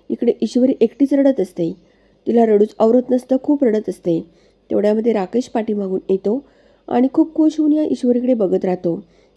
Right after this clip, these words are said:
कारण ईश्वरी तिथे रडत एकटीच उभी असते. आता राकेश तर खूपच खुश असतो. राकेश लगेच या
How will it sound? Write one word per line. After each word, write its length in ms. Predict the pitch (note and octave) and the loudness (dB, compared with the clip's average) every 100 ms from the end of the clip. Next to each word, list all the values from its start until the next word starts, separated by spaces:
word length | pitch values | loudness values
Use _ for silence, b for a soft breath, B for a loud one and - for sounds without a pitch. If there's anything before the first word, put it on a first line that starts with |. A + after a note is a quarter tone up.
| - | -6
कारण 180 | G3+ - - | -4 -4 -6
ईश्वरी 340 | G#3 - B3+ C4 | -6 0 0 0
तिथे 220 | B3+ A3+ | 0 0
रडत 280 | A3+ G#3 G#3+ G#3 | 2 2 0 -4
एकटीच 340 | - A#3+ B3 | -4 -4 -2
उभी 180 | A#3+ A#3+ | 2 2
असते. 340 | A#3+ A3 G#3 A#3+ b b b - | 2 0 -2 -2 b b b -8
आता 240 | G#3+ G#3+ | -2 0
राकेश 280 | F#3+ - A#3 C4 | -2 -4 -6 -6
तर 40 | - | -4
खूपच 340 | C#4 D4 D4 | -2 -2 -2
खुश 200 | D4 C#4 | -2 0
असतो. 340 | G3+ - E3+ | -2 -2 -4
राकेश 720 | - - - _ _ D4 D4 D4+ | -4 -12 -20 _ _ -2 0 2
लगेच 320 | D4 D4+ | 4 4
या 60 | D4+ | 2